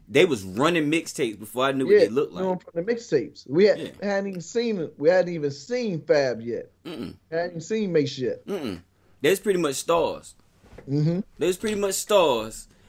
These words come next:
Speaker 1: before we even knew what they looked like, just off mixtape runs.
Speaker 2: Absolutely.
Speaker 1: So, yeah, I mean, mixtapes held weight. Mixtapes were our radio.
Speaker 2: Right,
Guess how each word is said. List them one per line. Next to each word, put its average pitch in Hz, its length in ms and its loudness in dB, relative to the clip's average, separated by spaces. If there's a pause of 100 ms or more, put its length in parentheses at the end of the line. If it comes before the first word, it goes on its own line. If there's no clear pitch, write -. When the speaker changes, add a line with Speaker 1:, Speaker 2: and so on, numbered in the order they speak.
(260)
Speaker 1:
before 156 340 0
we 160 100 -2
even 147 220 -4
knew 151 100 4
what 143 80 -4
they 123 100 0
looked 135 240 2
like, 87 220 -10
just 135 260 -4
off 127 160 -2
mixtape 123 500 -2
runs. 80 440 -12 (840)
Speaker 2:
Absolutely. 127 760 -2 (580)
Speaker 1:
So, 101 300 -2
yeah, 104 360 0
I - 40 -4
mean, 107 440 -4 (1400)
mixtapes 127 560 0
held 110 320 0
weight. 113 260 -2 (760)
Mixtapes 160 520 0
were 131 140 0
our 123 200 0
radio. 107 480 -2 (1040)
Speaker 2:
Right, 135 440 2